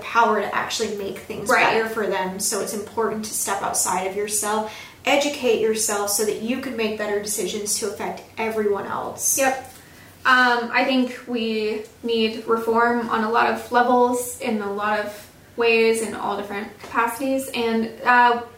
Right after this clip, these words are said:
Speaker 2: we're on the way. I think we are making progress, even though I think this last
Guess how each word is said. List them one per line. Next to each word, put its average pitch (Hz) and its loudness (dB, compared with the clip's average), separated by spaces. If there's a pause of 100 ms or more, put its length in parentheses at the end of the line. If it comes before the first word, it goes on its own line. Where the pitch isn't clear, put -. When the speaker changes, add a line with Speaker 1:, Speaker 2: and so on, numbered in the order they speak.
(180)
Speaker 2:
we're 262 6
on 254 6
the 262 2
way. 277 2
I - -20
think 254 6
we 240 6
are 233 6
making 269 0
progress, 233 4
even 220 -4
though 214 0
I 220 0
think 220 -4
this 214 -4
last 208 2